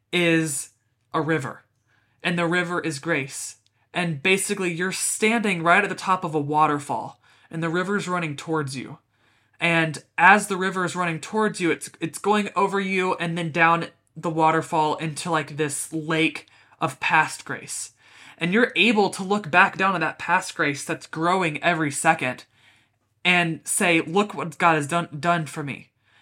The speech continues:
But you're also able to see the grace that you're in right now and the grace that's coming in the future, because the stream, the river, is always flowing and it's always coming. And o-, one thing that he was talking about is,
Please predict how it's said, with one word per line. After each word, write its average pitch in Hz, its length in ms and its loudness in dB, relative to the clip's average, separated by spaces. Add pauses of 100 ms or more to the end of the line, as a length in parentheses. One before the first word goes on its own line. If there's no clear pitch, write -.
(540)
But 185 260 2
you're 196 220 0
also 226 520 6
able 185 300 4
to 175 60 -2
see 190 280 -4
the 214 120 0
grace 170 340 -2
that - 140 -4
you're 175 100 -4
in 156 300 -4
right 151 260 -2
now 156 480 4 (420)
and 214 320 6
the 214 80 4
grace 190 360 2
that's 175 180 -8
coming 180 380 -6
in 160 80 -6
the 147 80 -4
future, 180 680 -4 (580)
because 185 460 0
the 175 100 -8
stream, 190 760 -4 (320)
the 175 100 0
river, 170 560 0 (500)
is 185 360 0 (180)
always 185 500 2
flowing 165 500 -2 (300)
and 175 120 -2
it's - 180 -4
always 190 380 6
coming. 151 380 -6 (580)
And 180 260 0
o-, 196 160 2
one 208 280 0
thing 214 160 0
that 180 100 -4
he 185 80 -2
was 180 120 -2
talking 185 380 0
about 160 300 2
is, 147 220 -2